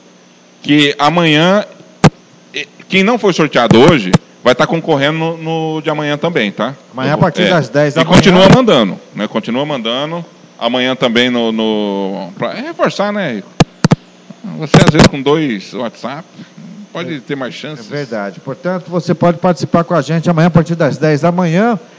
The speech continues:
Speaker 2: No Música, Cerveja e Futebol, você vai estar acompanhando aí a nossa programação. Vai, vai estar concorrendo também ingressos para o Clássico Comerário.
Speaker 1: Você vai lá amanhã?
Speaker 2: Vou lá.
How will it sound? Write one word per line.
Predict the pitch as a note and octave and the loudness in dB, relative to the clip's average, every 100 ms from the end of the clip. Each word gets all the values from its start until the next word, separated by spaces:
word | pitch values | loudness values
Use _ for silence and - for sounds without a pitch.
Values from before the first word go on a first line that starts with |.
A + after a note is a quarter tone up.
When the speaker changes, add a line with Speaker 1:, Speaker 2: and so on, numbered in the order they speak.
| - | -10
Speaker 2:
No | D3 E3+ | -4 0
Música, | F3+ G#3+ - - F3 D#3 C#3 B2 G#2 G2 | 2 0 0 2 4 4 4 2 0 -2
Cerveja | F#2 - E3 B2+ E3+ C#3 | -6 -4 -2 0 -2 -2
e | D#3 | -4
Futebol, | D#3+ D#3 D3 E3 | -4 0 2 2
você | D#3+ E3 | 0 -2
vai | C#3+ D3+ | 0 0
estar | C3 D3 C#3+ | -2 -2 -2
acompanhando | D3+ D3 C3 B2+ C#3 A#2+ | -2 0 0 0 0 0
aí | B2 C3 - - - - | 0 -2 -8 -20 -20 -8
a | B2+ B2+ | -2 0
nossa | D3 C#3 D3+ | 2 2 2
programação. | D3+ D3 D3 B2+ D3 | 2 2 0 -2 -2
Vai, | D3 C#3 | 0 0
vai | - D3 | 0 -2
estar | C3+ D3+ | 0 0
concorrendo | E3 D3 C#3+ C#3 C#3+ | 2 2 2 2 0
também | C3 C3+ | -2 -2
ingressos | C3+ A2 C#3 E3+ C#3 | -4 -2 -2 0 -2
para | - D3 C#3+ | 0 0 0
o | |
Clássico | - D3 - E3+ C3+ - | -2 -4 -4 -6 -6 0
Comerário. | B3 D#3 A2 G2 F2+ E2 - | 2 2 -4 -6 -10 -16 -12
Speaker 1:
Você | D3+ E3 | -6 -2
vai | D3 F#3 | 2 2
lá | D#3 F3 | 2 0
amanhã? | C#3 C#3 E3+ G2+ - - - | -4 -6 -8 -10 -16 -20 -16
Speaker 2:
Vou | G2 B2+ | -8 -8
lá. | F#2 | -8